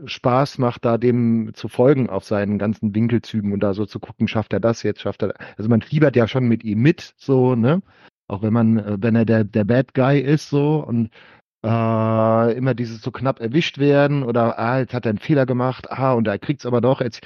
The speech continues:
und ich hatte auch sowohl, also, also, äh, generell von dem, weil ich so mit dem Stoff so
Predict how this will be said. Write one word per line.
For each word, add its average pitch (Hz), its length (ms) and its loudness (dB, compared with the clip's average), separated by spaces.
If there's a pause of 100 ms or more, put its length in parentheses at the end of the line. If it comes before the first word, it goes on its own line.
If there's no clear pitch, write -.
(220)
und 139 280 0
ich 117 180 -2
hatte 160 300 0
auch 135 220 -4 (800)
sowohl, 175 480 4
also, 135 220 0
also, 139 320 2
äh, 160 360 -4
generell 143 400 2
von 156 140 0
dem, 123 120 -4
weil 127 120 4
ich 127 120 -2
so 135 200 -6 (420)
mit 127 120 -4
dem 131 100 2
Stoff 151 260 0
so 123 240 -6